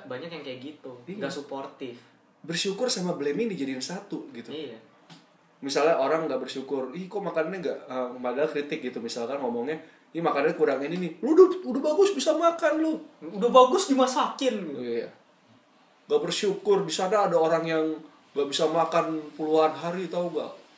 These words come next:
Speaker 1: Kebiasaan, kebiasaan ini ya.
Speaker 2: Gini sih,
Speaker 1: Ada,
Speaker 2: Sob.
Speaker 1: ada orang Afrika yang nggak
Speaker 2: Iya.
Speaker 1: makan gitu.
Speaker 2: Iya,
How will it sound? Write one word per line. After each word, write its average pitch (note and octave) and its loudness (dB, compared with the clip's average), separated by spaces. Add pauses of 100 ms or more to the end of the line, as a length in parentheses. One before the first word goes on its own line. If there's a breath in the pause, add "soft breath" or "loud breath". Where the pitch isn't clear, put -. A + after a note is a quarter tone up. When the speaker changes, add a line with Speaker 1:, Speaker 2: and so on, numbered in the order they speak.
(480)
Speaker 1:
Kebiasaan, C3+ -6 (300)
kebiasaan C3 -10 (140)
ini C3+ -16
ya. A#2+ -20 (320)
Speaker 2:
Gini B2 -4
sih, C3+ -6
Speaker 1:
Ada, D3 -2
Speaker 2:
Sob. D#3 -4
Speaker 1:
ada D3+ -6
orang D3 -8
Afrika D#3+ -12
yang D3 -10
nggak C3+ -12
Speaker 2:
Iya. B2+ -10
Speaker 1:
makan D3 -12
gitu. C3+ -14 (540)
Speaker 2:
Iya, C#3+ -8